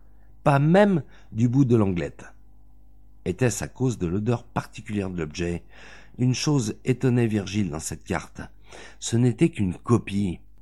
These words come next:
mais c'était aussi une véritable œuvre, à laquelle on avait apporté un soin extrême.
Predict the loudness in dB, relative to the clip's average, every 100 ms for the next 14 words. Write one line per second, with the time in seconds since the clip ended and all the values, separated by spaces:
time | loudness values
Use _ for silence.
0 | -20 -4 2 2 2 0 -2 -2 -4 -4
1 | -6 -8 -16 -8 2 4 4 2 0 -2
2 | -2 -2 0 -2 0 0 0 -6 -12 -18
3 | -20 -20 -6 0 0 2 2 4 2 2
4 | 0 0 -4 -4 2 2 0 -4 -4 -2
5 | -2 -2 -4 -6 -6 -8 -4 -4 -4 -10